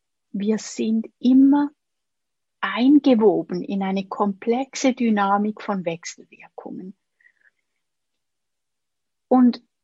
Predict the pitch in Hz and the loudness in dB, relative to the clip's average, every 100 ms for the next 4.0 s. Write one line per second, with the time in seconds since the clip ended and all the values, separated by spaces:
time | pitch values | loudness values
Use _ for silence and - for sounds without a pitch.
0 | _ _ _ _ _ _ _ 226 220 277 | _ _ _ _ _ _ _ -6 2 0
1 | 339 - 269 247 247 247 - 247 226 233 | 0 0 0 2 -2 -2 -8 -6 2 2
2 | 220 214 - - 208 214 214 220 202 202 | 2 -2 -4 -8 0 0 0 -4 -4 -2
3 | 196 196 190 196 - - 349 254 285 | -2 -4 -6 -12 -12 -10 -6 0 0